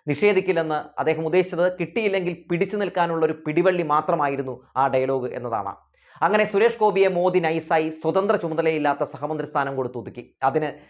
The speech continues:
ബി ജെ പി പറഞ്ഞ വിശദീകരണമാണ് ഏറ്റവും വലിയ കോമഡി. സിനിമയിൽ അഭിനയിക്കാനുള്ള സൗകര്യം കണക്കിലെടുത്താണത്രേ സുരേഷ് ഗോപിക്ക്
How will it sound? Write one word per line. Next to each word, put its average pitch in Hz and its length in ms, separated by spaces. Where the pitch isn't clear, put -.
ബി 170 160
ജെ 214 140
പി 214 100
പറഞ്ഞ 165 260
വിശദീകരണമാണ് 143 800
ഏറ്റവും 135 460
വലിയ 120 180
കോമഡി. 104 380
സിനിമയിൽ 214 380
അഭിനയിക്കാനുള്ള 165 920
സൗകര്യം 185 640
കണക്കിലെടുത്താണത്രേ 151 840
സുരേഷ് 185 280
ഗോപിക്ക് 160 400